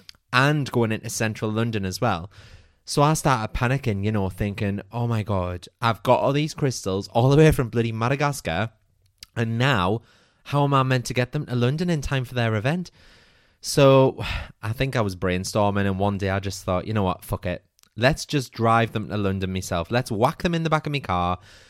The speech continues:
drive to London myself." So I got in my car,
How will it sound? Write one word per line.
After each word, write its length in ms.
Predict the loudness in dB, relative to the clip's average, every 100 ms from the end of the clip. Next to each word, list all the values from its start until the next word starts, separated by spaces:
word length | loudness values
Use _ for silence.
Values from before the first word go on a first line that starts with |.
| _ _
drive 240 | 6 6
to 100 | 6
London 280 | 0 0 -2
myself." 440 | -6 -8 -10 -12 -8
So 480 | 2 4 4 2 -2 -20 -8
I 100 | -4
got 180 | -2 -2
in 80 | -2
my 80 | -4
car, 360 | -2 -2 -4